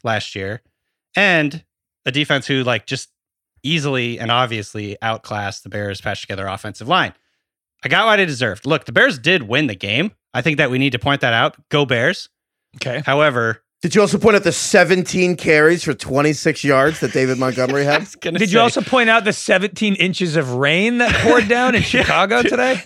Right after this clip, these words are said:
Speaker 1: Oh my God. It was a monsoon out there. It was like they were playing in, like, a kiddie pool. Uh, it, he tallied six point five points in half P P R, twenty-six yards on seventeen carries.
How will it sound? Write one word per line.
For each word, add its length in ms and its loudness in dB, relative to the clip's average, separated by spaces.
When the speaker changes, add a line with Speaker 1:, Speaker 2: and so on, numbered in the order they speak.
Speaker 1:
Oh 140 2
my 160 0
God. 380 0
It 60 2
was 160 0
a 60 2
monsoon 640 2
out 200 0
there. 160 -2
It 40 0
was 120 -4
like 200 -2
they 120 2
were 60 2
playing 360 2
in, 100 0
like, 200 0
a 40 -2
kiddie 300 -4
pool. 400 -10
Uh, 380 2
it, 180 -4
he 160 0
tallied 440 2
six 380 -8
point 220 -4
five 440 0
points 300 -4
in 60 -12
half 240 -6
P 120 -10
P 120 -8
R, 280 -6
twenty-six 840 -4
yards 500 0
on 200 -4
seventeen 1000 -2
carries. 800 0